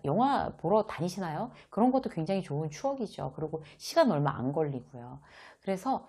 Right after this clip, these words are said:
'아, 좋은 추억을 내가 이제 이번 달에도 뭔가 좋은 추억을 한번 만들어 봐야 되겠다. 나-, 좋아하는 사람들하고 가족들이나 친구들하고 뭐 이렇게.'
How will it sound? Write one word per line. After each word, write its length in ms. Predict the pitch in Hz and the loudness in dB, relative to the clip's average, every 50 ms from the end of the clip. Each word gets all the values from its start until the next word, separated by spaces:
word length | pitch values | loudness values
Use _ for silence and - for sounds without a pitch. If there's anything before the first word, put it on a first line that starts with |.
| - - - - - | -16 -20 -20 -12 -8
'아, 260 | 160 160 147 143 - | -6 -4 -4 -6 -6
좋은 300 | - - 170 208 247 254 | -2 0 4 4 6 4
추억을 540 | 254 - 240 220 202 - 190 196 208 214 196 | 4 0 -4 -6 -4 -4 -2 -2 -2 -2 -2
내가 220 | 160 156 160 175 170 | -2 -2 -2 -2 -4
이제 200 | 156 147 - - | -4 -6 -6 -4
이번 460 | - 151 147 220 247 262 254 254 254 | -4 0 0 2 2 4 2 2 0
달에도 360 | 220 202 185 175 160 - 165 | 0 -2 -2 -2 -4 -4 -4
뭔가 200 | 143 143 147 160 | -4 -2 -4 -4
좋은 220 | 160 - 180 196 | -4 -2 -4 -4
추억을 180 | 185 - 196 185 | -4 -4 -6 -6
한번 140 | 170 170 156 | -4 -2 -2
만들어 300 | 135 127 151 151 202 190 | -2 -2 2 2 2 2
봐야 180 | 147 - - | 2 -2 -2
되겠다. 460 | 135 160 156 147 147 - - - 139 135 | -2 -2 -2 -2 -6 -8 -8 -6 -6 -6
나-, 100 | 123 - _ _ - - - _ 135 135 - | -8 -12 _ _ -16 -16 -10 _ -8 -8 -4
좋아하는 320 | - 156 156 151 143 139 | 0 2 2 4 2 2
사람들하고 680 | 143 - 190 202 190 170 147 139 123 135 - 233 262 - - - - _ | 0 -4 -4 -4 -4 -4 -4 -6 -8 -2 -2 -2 -2 -2 -6 -16 -20 _
가족들이나 520 | - - 147 156 151 151 - 151 143 143 143 | -10 -6 -4 -4 -2 -2 -2 -2 -2 -2 -2
친구들하고 640 | 143 - 254 254 247 220 190 160 135 123 127 - 131 | -2 -4 -2 -2 -2 -2 -2 -4 -6 -8 -8 -8 -8
뭐 100 | 131 123 | -6 -6
이렇게.' 560 | 131 - 123 - - _ - - 127 127 - | -6 -6 -8 -10 -10 _ -16 -14 -14 -14 -16